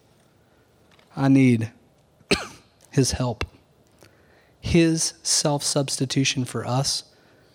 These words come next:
makes our self-substitution possible. It's the only way it happens. The only way I can bear with someone else's grievances is if I'm embracing fully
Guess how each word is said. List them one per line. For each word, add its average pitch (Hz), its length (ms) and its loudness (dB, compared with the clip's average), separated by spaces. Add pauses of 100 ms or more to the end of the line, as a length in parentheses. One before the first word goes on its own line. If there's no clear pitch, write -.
(440)
makes 131 360 2 (120)
our 131 240 2
self-substitution 120 1080 -4
possible. 110 520 -10 (1600)
It's - 120 -16
the 135 100 0
only 127 180 4
way 131 160 2
it 127 60 -2
happens. 117 460 -6 (680)
The 123 200 2
only 143 500 4
way 131 500 0 (520)
I 127 100 2
can 123 280 0
bear 123 440 0
with 120 120 -2
someone 123 280 -2
else's 120 300 -6
grievances 117 600 -8
is 117 160 -8
if - 120 -12
I'm 120 140 -6
embracing 120 680 -6
fully 117 520 -8